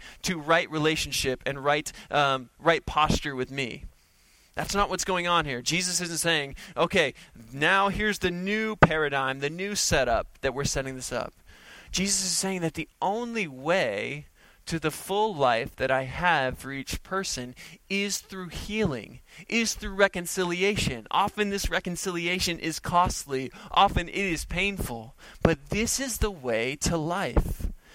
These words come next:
And so Jesus isn't saying, "Okay, you e-, either forgive or you are not forgiven." What he's saying is, is that in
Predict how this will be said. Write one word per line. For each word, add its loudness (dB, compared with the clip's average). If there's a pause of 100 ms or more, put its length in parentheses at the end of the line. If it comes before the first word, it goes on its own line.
(140)
And -2
so 0
Jesus 4
isn't -2
saying, 4
"Okay, 4 (200)
you 6
e-, 8
either 4
forgive 2
or 2 (160)
you -4
are 4
not 4
forgiven." 0 (200)
What 2
he's 0
saying -2
is, 0 (140)
is 2
that 4
in -2